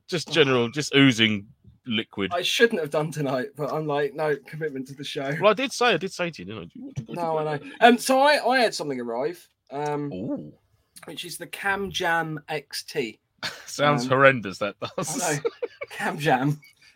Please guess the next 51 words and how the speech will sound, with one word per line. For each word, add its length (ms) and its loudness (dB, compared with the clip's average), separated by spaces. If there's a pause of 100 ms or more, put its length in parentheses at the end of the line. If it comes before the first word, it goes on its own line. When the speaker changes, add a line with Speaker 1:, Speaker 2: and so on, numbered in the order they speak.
Speaker 2:
Um, 260 -4
it's 160 -8
an 80 -10
aluminium 580 2
cord 200 -2
Speaker 1:
This 100 2
is 80 -4
the 120 2
Speaker 2:
tightener. 180 4
Speaker 1:
fans 180 6
only 400 6
thing. 380 -6
<laughs> 40 -6 (360)
Speaker 2:
<laughs> 20 -6 (200)
It's 220 -8
the 100 -2
only 160 -2
fans. 320 -14 (340)
Um, 380 2 (400)
it's 200 -6
the, 560 -6
uh, 540 2 (840)
cord 280 4
tightener. 420 0
It, 120 -4
basically, 320 0
I 60 6
was, 220 2
I 80 2
was 140 0
having 220 -4
a 40 0
look 200 -4
through 400 -2
the 120 -2
internet, 460 0
and, 240 0
um, 280 -2 (320)
a 40 -6
guy 100 -2
called 220 -8
Baz 460 4
on, 340 -2
I 20 -10
think 140 -14
it 60 -6
was 80 -10
one 100 -6
of 60 -4
the 80 -4
Milsim, 480 0